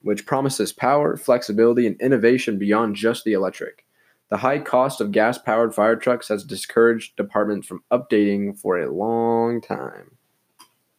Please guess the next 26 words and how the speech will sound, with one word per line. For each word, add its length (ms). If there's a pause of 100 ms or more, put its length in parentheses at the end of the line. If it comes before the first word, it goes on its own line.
(1120)
So, 640
what 100
does 140
this 200
mean? 440
It 60
means 440
the 800 (240)
tech 240
company 540 (160)
in 120
Hub 180
Menlo 260
Park, 260
California, 600 (280)
has 180
balked 440
on 220
plans 480
to 80
order 300
a 140
revolutionary 1040
electric 360
fire 180
truck. 360